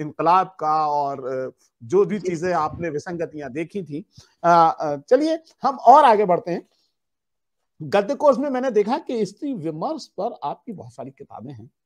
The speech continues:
Speaker 1: जिसमें टेम्स की सरगम है, मालवगढ़ की मलिका है, मालविका है, लौट आओ दीपशिखा है, मुझे जन्म दो माँ।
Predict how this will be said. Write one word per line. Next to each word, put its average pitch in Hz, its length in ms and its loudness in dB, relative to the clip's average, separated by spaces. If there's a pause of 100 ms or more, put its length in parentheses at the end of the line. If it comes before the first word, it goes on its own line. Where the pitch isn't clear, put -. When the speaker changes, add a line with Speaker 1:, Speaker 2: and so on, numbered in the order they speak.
(580)
Speaker 1:
जिसमें 185 300 -4
टेम्स 202 540 -6
की 185 140 -14
सरगम 151 460 -8
है, 135 420 -8 (840)
मालवगढ़ 151 520 0
की 151 160 -8
मलिका 123 440 -4
है, 135 360 -2
मालविका 151 480 -2
है, 135 520 -2
लौट 127 360 -2
आओ 131 200 0
दीपशिखा 131 720 -8
है, 127 300 -6
मुझे 151 460 -4
जन्म 139 260 -6
दो 117 340 -4
माँ। 104 400 -4